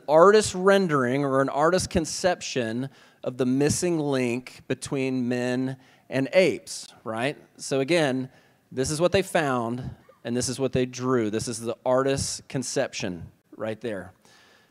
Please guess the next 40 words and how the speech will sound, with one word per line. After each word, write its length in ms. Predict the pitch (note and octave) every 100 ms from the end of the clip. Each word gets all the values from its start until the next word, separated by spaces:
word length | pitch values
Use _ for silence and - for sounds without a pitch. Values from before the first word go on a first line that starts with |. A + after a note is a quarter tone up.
| _ _ _
This 380 | C3+ A3 A3+ -
right 220 | F3 D#3
here 680 | C3+ A3+ F#3+ C#3 D3+ F3 - _
is 600 | D#3 E3 E3+ D#3+ B2+ - - _ _ _
the 100 | D3+
Milky 320 | E3+ F3+ F#3
Way 320 | E3 D#3+ D#3
galaxy, 800 | D3 D#3+ E3+ D#3+ C3+ - G#2+ F#2 G2+
right? 320 | A#2 C3+ C#3
This 180 | D3+ E3+
is 120 | D3+
what 160 | E3+
we're 160 | F3 E3+
shown. 800 | - - A3+ A3+ C#3 G#2+ G2 F#2 - - _
The 80 | D3+
only 160 | D3+
problem 420 | - G#3 B3 G#3+ E3
is 180 | E3
when 100 | E3
you 60 | D#3+
scroll 360 | - - G3 F#3
down 240 | F#3 F3+
to 80 | E3
the 80 | C#3
bottom 760 | E3+ G3 G#3+ E3+ C3+ D3 D3+ D#3 - - -
in 80 | D#3
the 100 | D3
little 220 | F#3 F#3
tiny 240 | G3 E3+
print, 280 | - G3+ F3+
you 100 | E3+
can 120 | F3+
also 300 | F3+ A#3 G#3
see 220 | F3+ E3+
that 120 | D3 C#3
it 100 | C#3
says 260 | E3 C#3+
an 100 | C#3
artist's 420 | - D#3+ G3 F#3+
conception 1120 | - F#3 E3 - G3+ F#3 - D#3 C3+ C3+ C#3+